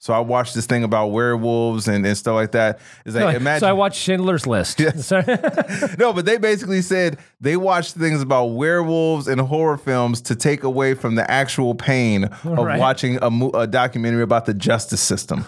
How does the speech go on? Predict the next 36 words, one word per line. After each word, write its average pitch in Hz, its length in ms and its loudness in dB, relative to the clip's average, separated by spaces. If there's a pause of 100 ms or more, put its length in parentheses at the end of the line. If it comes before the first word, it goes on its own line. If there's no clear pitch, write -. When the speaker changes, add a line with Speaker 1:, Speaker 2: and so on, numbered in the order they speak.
(140)
Speaker 2:
<laughs> - 160 -20
Speaker 1:
That's 185 440 0
what's 156 280 2
crazy 156 500 -2
to - 120 -4
me. 90 240 -2
Speaker 2:
Yeah. 113 160 0 (160)
Speaker 1:
So 165 400 0
if 127 140 -4
you 165 100 -2
get 180 160 2
a 175 80 0
chance, 170 320 0
watch 156 340 0
it. 127 140 -4
It's, 131 220 0
it's 147 420 0
Speaker 2:
Well, 135 120 2
I 131 180 2
can't 165 180 0
wait 160 140 2
to 143 60 -2
see 147 120 0
what 151 100 0
the 123 60 -4
documentaries 131 560 2
on 120 80 0
the 120 60 0
justice 123 340 0
system 117 320 0
look 127 160 -2
like 117 340 0
in - 80 -2
the 113 80 0
future 151 360 0
af-, 110 200 0